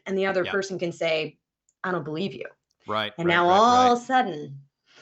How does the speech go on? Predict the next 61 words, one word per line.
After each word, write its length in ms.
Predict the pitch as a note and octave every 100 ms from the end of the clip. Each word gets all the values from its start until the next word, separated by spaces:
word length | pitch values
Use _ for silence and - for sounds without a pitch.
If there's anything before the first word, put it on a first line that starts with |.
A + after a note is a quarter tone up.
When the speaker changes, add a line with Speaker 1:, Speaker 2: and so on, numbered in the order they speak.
| _
Speaker 1:
<laughs> 640 | C#3+ C#3 - - - _ -
you've 240 | F#3 D#3+
got 260 | G#3 F#3+ -
quite 260 | G#3+ G3+
a 40 | F3+
bit 140 | E3+
of 80 | E3
conflict, 680 | - G#3+ A3+ A#3 - - _
right? 260 | C#3+ D3+ F#3
Because 280 | F3 F#3+ A#2
you 80 | F3
Speaker 2:
Yeah. 0 |
Speaker 1:
have 160 | E3+
one 300 | F#3 G#3+ C#4+ -
per-, 200 | A#3 G3+
you 100 | F#3+
have 100 | -
two 180 | D#4
people 340 | B3+ B3+ B3+ E3+
not, 260 | E3+ E3 - -
like, 180 | E3
one 200 | E3+ A#3+ C4+
person 340 | B3 A#3 G#3
is, 140 | F3+ E3
doesn't 360 | G3+ F#3 E3
feel 160 | D#3+ E3+
believed, 540 | D#3 E3 E3 - - -
right? 320 | - C#3+ D#3 D3
They 100 | F#3
don't 180 | F#3+ A#2
Speaker 2:
Right, 20 |
Speaker 1:
feel 300 | - F#3+ F#3+
Speaker 2:
right. 20 |
Speaker 1:
like, 260 | F3+ D#3+ - - - -
and 80 | A#3+
that 180 | C#4 -
sucks, 580 | - B3+ B3 - -
right? 240 | F3+ F#3 G3+
When 120 | G3+
you're 120 | G3
like, 200 | F3+ E3 -
"I 160 | D#3+
am 140 | C#4 F3+
so 480 | - - F3+ B3+ F4+
into 320 | F3+ - D3
you. 360 | B2+ G#2 G#2+ -
I'm 240 | D#4 G4
really, 260 | A3+ D4+ A#3
just 200 | F4 A4
'cause 120 | A#4+
I'm 140 | G#3 G3
watching 380 | B3+ F4 G#3
this 180 | G#3 -
on 120 | G3+ F3+
porn 380 | A#3 E4 A#3+
doesn't 260 | G3+ B3+ A3+
mean 160 | A#3+ A3+
I'm 180 | C4+
not 220 | G4 G3 G3
into 200 | A3 F#3
you." 540 | G#3 F4 C4 E4+ -